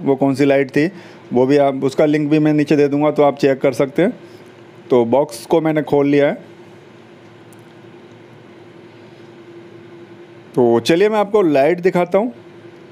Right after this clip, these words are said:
तो इस तरीके की packing में ये मिली है मुझे, और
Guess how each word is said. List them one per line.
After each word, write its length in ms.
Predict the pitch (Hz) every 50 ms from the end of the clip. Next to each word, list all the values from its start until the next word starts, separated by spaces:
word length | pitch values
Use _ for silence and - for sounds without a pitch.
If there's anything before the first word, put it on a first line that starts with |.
| -
तो 140 | - 120 120
इस 200 | 135 151 156 -
तरीके 320 | - 170 165 156 156 170 156
की 160 | 151 160 165
packing 400 | - 156 143 139 - 147 151 151
में 120 | 151 151
ये 100 | 151 151
मिली 240 | 143 143 131 131 131
है 80 | 135 139
मुझे, 240 | 147 147 165 233 - - - - - - - - - - - -
और 600 | - 113 113 113 117 117 113 117 117 117 117 117